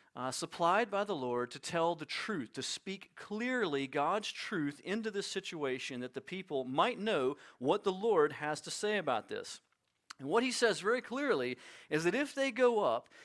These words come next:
it will result in disaster and the death of Ahab. And in the midst of this, we had this vision that Micaiah, the prophet, shares. It is a vision of the throne room of God, calling for a spirit to entice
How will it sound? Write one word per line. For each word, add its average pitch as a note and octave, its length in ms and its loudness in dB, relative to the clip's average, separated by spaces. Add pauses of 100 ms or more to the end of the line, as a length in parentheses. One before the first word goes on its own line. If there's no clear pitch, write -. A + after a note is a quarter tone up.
it F#3 180 4
will G#3+ 240 6
result F3 480 2
in C#3+ 120 -2
disaster C3+ 920 -2
and C#3 160 -2
the C3 60 2
death D3 400 2
of B2+ 240 -4
Ahab. B2+ 480 -2 (680)
And F#3+ 120 2
in A#3 60 2
the A3+ 60 2
midst C#4+ 340 -2
of G#3+ 80 -2
this, E3+ 200 0
we G3+ 120 -4
had F#3+ 180 2
this F3+ 160 -4
vision C#3+ 580 -4 (200)
that C#3 280 -2
Micaiah, D3 720 0
the C3 60 -10
prophet, D#3+ 520 -2
shares. B2+ 600 -2 (300)
It D#3+ 120 4
is G3 160 4
a G#3+ 60 -2
vision G#3+ 480 -2
of F#3 80 -4
the F3+ 100 -2
throne G#3 480 -2
room G3 300 0
of C#3 160 -4
God, C3+ 440 0 (380)
calling F#3 600 2 (100)
for E3 220 0
a E3 60 2
spirit F#3+ 500 -2
to E3 120 -4
entice E3+ 640 -2